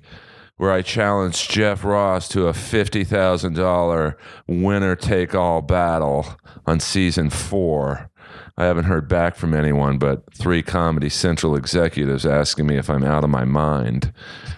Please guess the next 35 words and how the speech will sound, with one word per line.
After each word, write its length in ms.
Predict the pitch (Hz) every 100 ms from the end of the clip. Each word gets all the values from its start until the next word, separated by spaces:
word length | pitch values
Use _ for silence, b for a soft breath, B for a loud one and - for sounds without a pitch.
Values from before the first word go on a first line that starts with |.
| B
And 160 | 76
yes, 280 | 82 85 -
I 120 | 80
am 220 | 82 82 71
out 200 | 69 67
of 60 |
my 160 | 69 67
mind. 680 | 71 69 64 64 69 - - B 110 B B 202 B B _ -
So 680 | - - 95 82 78 73 65
I'm 160 | 78 76
still 400 | - - 107 95
waiting, 440 | 98 98 90 78
Jeff, 640 | 71 85 80 71 76 - - B B B _ - -
and 160 | 82
the 80 | 80
rest 300 | 80 80 -
of 40 | 78
the 80 |
Roast 400 | 76 80 80 -
Battle 600 | - 85 76 73 69 - _ _ _ _
hierarchy, 920 | - - 95 85 76 73 69 - 71 67
if 140 | 65
you 60 | 78
want 100 | 73
to 60 |
get 200 | 71 76
back 300 | 85 82 82
to 100 | -
me. 280 | 71 69 65 B B B B _
You're 120 | 87
welcome 480 | 90 98 98 92 85
for 100 | -
making 400 | 85 85 80 82
my 180 | 80 80
episode 720 | 80 78 - 85 78 76 69